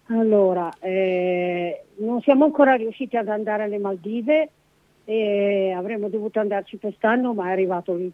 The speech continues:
cane e quindi non, non possiamo lasciarlo solo per sei mesi, perché sennò poverino lo scombussoliamo. Ehm, dunque, viaggi che ricordo con piacere, eh, vabbè, il viaggio di notte a Santo Domingo,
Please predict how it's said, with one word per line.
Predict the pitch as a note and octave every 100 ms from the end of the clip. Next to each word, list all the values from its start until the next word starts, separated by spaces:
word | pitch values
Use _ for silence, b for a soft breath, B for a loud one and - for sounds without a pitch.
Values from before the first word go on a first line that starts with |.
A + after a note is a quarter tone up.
| _
cane | G3 F#3+ G#3+ A3
e | -
quindi | F#3+ F#3 F3
non, | E3+ D#3 D#3+ -
non | F#4 F3+
possiamo | F#3 - F3+ F#3
lasciarlo | F3 F#3 E3 F3+
solo | G3 F3+
per | F3+ E3+
sei | E3+ E3
mesi, | E3+ F#3 F#3 F3+
perché | - E3+
sennò | E3 F3
poverino | E3 F3 F3 F3 F3+ F3 E3 - b b b b -
lo | G3+ G3+
scombussoliamo. | G#3 G3 F3+ - G3 F#3+ G3+ G#3+ G3+ G3+ _ b b _ _ _ _ _ _ -
Ehm, | A3+ G#3+ G#3 G3+ G3+ G3 G3+ G3 F#3+ F#3 - F4 F4 F4 F4 E4+
dunque, | - G3 F3 F3+
viaggi | E3+ A3+ A#3+ A3
che | G#3
ricordo | A3 G#3 A#3+ A3 G3+
con | A#3 G3+
piacere, | G#3+ - C4+ C4+ C#4 C#4 C#4+ C#4
eh, | G3+ G#3 G3+ G3 F#3+ F#3 F#3
vabbè, | G3 E3+ E3+
il | D#3
viaggio | G3+ A3 C4
di | A3
notte | G#3 G3+ G3+ G3+ F#3 F3+ F3 F3
a | E3+
Santo | F#3+ F3 G3
Domingo, | F#3+ F3+ G3 B3 B3+ E4